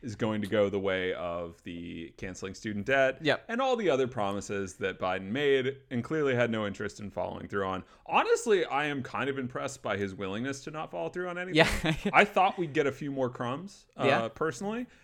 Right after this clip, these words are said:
Speaker 1: Uh, I thought there was going to be some whittled down version. Maybe
Speaker 2: Mm.
Speaker 1: people would get ten K knocked off or whatever. All gone.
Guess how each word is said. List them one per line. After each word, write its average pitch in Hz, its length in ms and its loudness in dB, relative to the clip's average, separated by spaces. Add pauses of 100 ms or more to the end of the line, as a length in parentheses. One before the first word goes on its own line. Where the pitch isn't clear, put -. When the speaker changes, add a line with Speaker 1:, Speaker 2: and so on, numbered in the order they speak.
(180)
Speaker 1:
Uh, 123 220 6
I 131 80 4
thought 160 260 4
there 170 80 0
was 147 160 -4
going 143 240 0
to 127 40 -4
be 131 120 0
some 127 260 -2
whittled 120 240 0
down 123 220 -2
version. 107 480 0
Maybe 92 240 -2
Speaker 2:
Mm. 127 60 -8 (280)
Speaker 1:
people 113 240 -4
would 95 140 -6
get 104 180 -2
ten 107 200 -6
K 95 180 -4
knocked 92 320 -6
off 101 280 2
or 92 60 -6
whatever. 87 420 -4 (200)
All 240 160 2
gone. 90 380 -2